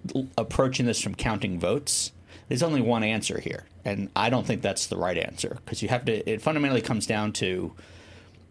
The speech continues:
do you proceed in trying to,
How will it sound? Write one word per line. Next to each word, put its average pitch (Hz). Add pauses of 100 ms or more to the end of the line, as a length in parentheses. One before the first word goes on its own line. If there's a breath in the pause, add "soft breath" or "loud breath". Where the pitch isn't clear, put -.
(260)
do 143
you 143 (200)
proceed 113 (420 loud breath)
in 92
trying 123
to, 98